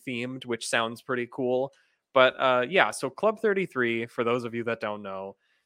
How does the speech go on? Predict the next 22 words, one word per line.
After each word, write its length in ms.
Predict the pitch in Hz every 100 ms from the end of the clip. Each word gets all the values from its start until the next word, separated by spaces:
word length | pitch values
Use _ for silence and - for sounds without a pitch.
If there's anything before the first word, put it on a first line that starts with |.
| _ -
um, 460 | 123 117 104 104 107
the 80 |
very, 420 | 110 131 160 147 135
the 160 | 127
original 360 | 131 180 170 139
Club 260 | - 123 117
thirty-three 600 | 120 117 - 113 110 110
is 340 | 120 113 107 -
in 280 | 143 165
Disneyland 760 | 147 131 127 123 120 113 110 107 -
in 180 | 131 135
New 100 | 127
Orleans 380 | 120 120 117
Square, 680 | - - 110 104 101 101 101 _ _ -
um, 280 | 127 113 113
above, 960 | 110 104 104 123 123 127 123 117 - - _ _ _ _ _ _ _
kind 200 | - 135
of 80 | 117 -
beh-, 240 | 110 113 -
above 460 | 131 127 180 185
Blue 200 | 143 139
Bayou, 760 | 117 113 110 110 113 110 110 113